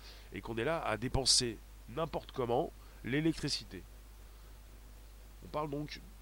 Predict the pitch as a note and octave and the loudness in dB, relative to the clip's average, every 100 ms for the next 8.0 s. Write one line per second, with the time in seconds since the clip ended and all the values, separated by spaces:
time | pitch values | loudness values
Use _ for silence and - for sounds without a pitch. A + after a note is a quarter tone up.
0 | - G2+ F#2+ A#2+ - A2+ - A#2+ C3 C3 | -14 -2 4 6 6 4 0 2 4 4
1 | - D3 E3 F3 - - - - - - | 2 4 6 6 6 4 -8 2 6 6
2 | C3+ A2+ B2+ C#3+ - - - - - - | 4 4 4 4 0 -14 -16 -16 -16 -16
3 | - - - - D3 C#3+ A#2 - - - | -16 -16 -10 -2 0 2 0 -4 -6 -14
4 | - - - - - - - - - - | -16 -16 -16 -16 -16 -14 -14 -14 -16 -14
5 | - - - - - - - A#2 C3 D#3+ | -14 -14 -14 -16 -16 -16 -8 -4 -2 0
6 | G#3 G3 F#3+ F3 G#3+ G3+ - - - E3 | 0 0 -2 0 -2 -4 -12 -14 -8 -4
7 | C#3 C3+ F3 E3 C3+ C#3 C3+ E3+ G3 | -2 -2 -2 -2 -2 -4 -6 -6 -4